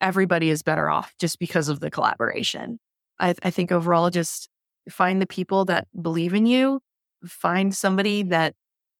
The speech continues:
looks like they're doing okay with their life and say, "How'd you do that?" And align yourself with it. And it actually just reminds me of one other person that was super inspirational in my life that I hope that I have been able to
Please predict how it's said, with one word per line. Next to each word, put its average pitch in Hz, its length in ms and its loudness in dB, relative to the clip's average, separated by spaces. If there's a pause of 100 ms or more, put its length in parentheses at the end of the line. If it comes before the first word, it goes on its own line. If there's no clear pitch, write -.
looks 175 320 -2
like 196 140 0
they're 185 120 2
doing 180 300 2
okay 180 400 2
with 190 140 0
their 180 160 2
life 165 420 0 (100)
and 175 140 -10
say, 175 180 2
"How'd 233 220 -4
you 277 100 -2
do 320 120 0
that?" - 260 -2 (1080)
And 208 140 2
align 202 320 4
yourself - 400 -2
with - 180 -8
it. - 180 -4 (120)
And 175 340 -2
it 208 80 2
actually 233 300 0
just 202 220 -4
reminds 170 340 2
me 170 160 0
of 156 160 -2 (600)
one 185 300 2
other 190 220 0
person 214 400 -2
that 208 140 2
was 196 140 -2
super 196 380 0
inspirational 170 680 0
in 165 80 0
my 165 120 -2
life - 400 -6 (100)
that 175 200 0
I 165 80 2
hope 165 320 -4
that 170 100 2
I 165 80 0
have 156 300 -2 (280)
been 170 180 2
able 170 300 2
to 165 340 -4